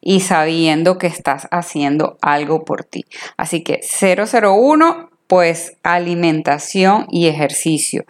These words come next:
esa salud física como tal.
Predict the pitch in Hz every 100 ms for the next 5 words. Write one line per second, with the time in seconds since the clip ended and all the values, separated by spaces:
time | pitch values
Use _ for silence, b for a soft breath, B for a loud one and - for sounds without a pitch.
0 | B B - 165 190 185 - 156 143 160
1 | 170 165 165 - 196 175 165 - 147 147
2 | 139 135 - -